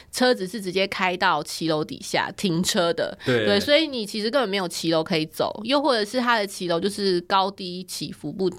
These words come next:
Speaker 1: 不平，就是可能因为如果成人的话，他就是可以直接下楼梯嘛，然后上楼梯这样。可是你推婴儿车，你没有办法一直这样上上下下，所以到后来你可能必须走马路，好像还是一个比较平坦的选择。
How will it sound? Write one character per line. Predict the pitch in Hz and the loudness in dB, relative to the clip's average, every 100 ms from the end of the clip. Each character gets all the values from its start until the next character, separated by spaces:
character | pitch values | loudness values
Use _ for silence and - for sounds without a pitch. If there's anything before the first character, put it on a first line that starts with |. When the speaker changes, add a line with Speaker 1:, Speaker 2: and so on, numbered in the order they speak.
| - | -4
Speaker 1:
不 | 208 | -4
平， | - 180 - | -2 -4 -4
就 | - 202 | 0 2
是 | 233 240 | 4 2
可 | 220 | 0
能 | 170 156 185 - - | -2 -6 -12 -16 -6
因 | 233 254 | 0 2
为 | |
如 | 240 | 4
果 | 208 | 2
成 | 185 226 185 | 2 0 0
人 | 185 165 | 0 0
的 | 185 | 0
话， | 202 202 | 0 0
他 | 196 | 0
就 | 202 | 0
是 | 208 | -2
可 | 208 170 | 0 0
以 | 156 | -2
直 | 160 | -2
接 | 165 185 | 0 0
下 | 208 170 | 2 2
楼 | 151 | 2
梯 | - 196 | -2 -2
嘛， | 160 - | 0 0
然 | 110 | 0
后 | 180 | 0
上 | 196 170 | 0 -2
楼 | 135 | -4
梯 | - 160 | -6 -4
这 | 165 | -4
样。 | - - - - | -4 -8 -10 -2
可 | 214 | 2
是 | 302 339 339 | 4 2 0
你 | 262 226 | -4 -2
推 | 208 285 | 2 2
婴 | 294 | 2
儿 | 254 | 0
车， | 277 | 2
你 | 262 202 | 0 2
没 | |
有 | 247 | 2
办 | 240 | 2
法 | 196 | 2
一 | |
直 | 190 | 0
这 | 196 | 0
样 | 202 | 0
上 | 208 180 | 0 0
上 | 180 165 | -2 -2
下 | 165 - | -2 -2
下， | - - 202 | -4 -4 0
所 | 233 | 0
以 | |
到 | 240 240 | 4 4
后 | 247 | 4
来 | 208 175 | 2 2
你 | 175 | 0
可 | 214 | 0
能 | 165 156 | 0 0
必 | 214 | 0
须 | 202 196 196 | 0 2 0
走 | 180 175 | 2 0
马 | 202 - | 0 -2
路， | - 262 214 | 0 2 2
好 | 185 | 4
像 | 190 | 2
还 | 240 185 | 2 0
是 | 233 | -2
一 | 240 | 0
个 | 226 220 - - - | 2 0 -2 -16 -4
比 | 269 | 0
较 | 294 | 0
平 | 262 214 | 0 -2
坦 | 247 208 | -2 -2
的 | 170 | -4
选 | - 190 - - | -4 -4 -4 -8
择。 | - 65 | -12 -10